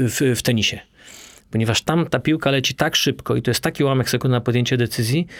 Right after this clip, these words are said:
że oko ludzkie jest zawodne. Oko, mózg, wszystko. Więc to w takich sytuacjach powtórka jest konieczna, jeżeli mamy takie możliwości. E,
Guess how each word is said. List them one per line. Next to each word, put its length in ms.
że 260
oko 240
ludzkie 420
jest 180
zawodne. 520
Oko, 380
mózg, 380
wszystko. 380
Więc 300
to 300
w 40
takich 260
sytuacjach 680
powtórka 420
jest 160
konieczna, 560
jeżeli 400
mamy 240
takie 220
możliwości. 640
E, 60